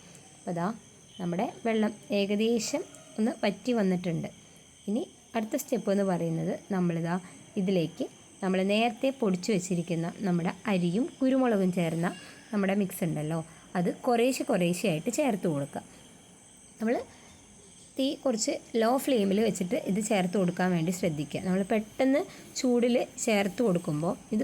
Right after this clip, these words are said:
പെട്ടെന്ന് തന്നെ അങ്ങോട്ട് കട്ടയായി പോകാനുള്ള സാധ്യതയുണ്ട്. അപ്പോൾ നമ്മൾ കുറേശ്ശെ കുറേശ്ശെ ഇങ്ങനെ തൂവി കൊടുത്തതിന് ശേഷം ഇളക്കി ഇളക്കി യോജിപ്പിച്ചെടുക്കുക. അപ്പോൾ ചില സമയത്ത് മൂ-,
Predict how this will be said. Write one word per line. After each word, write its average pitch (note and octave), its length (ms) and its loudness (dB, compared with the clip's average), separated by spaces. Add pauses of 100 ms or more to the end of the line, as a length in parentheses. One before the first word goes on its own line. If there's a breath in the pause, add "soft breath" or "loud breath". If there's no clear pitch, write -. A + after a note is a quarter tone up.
പെട്ടെന്ന് C#4 440 2
തന്നെ G3+ 200 2
അങ്ങോട്ട് F#3 220 2 (100)
കട്ടയായി G3 560 2
പോകാനുള്ള D#3+ 460 -2
സാധ്യതയുണ്ട്. D3+ 580 -2 (340 loud breath)
അപ്പോൾ A3 200 -2
നമ്മൾ G#3 140 2 (160)
കുറേശ്ശെ G#3 420 2
കുറേശ്ശെ G3 360 0
ഇങ്ങനെ F#3+ 180 2 (100)
തൂവി A3+ 320 2
കൊടുത്തതിന് F#3 380 2 (100)
ശേഷം F3+ 280 -2 (440 loud breath)
ഇളക്കി A#3 280 0
ഇളക്കി E3+ 300 0
യോജിപ്പിച്ചെടുക്കുക. F3+ 800 0 (460 loud breath)
അപ്പോൾ A#3 160 0 (100)
ചില B3 120 4 (120)
സമയത്ത് C4 400 2
മൂ-, B3+ 140 2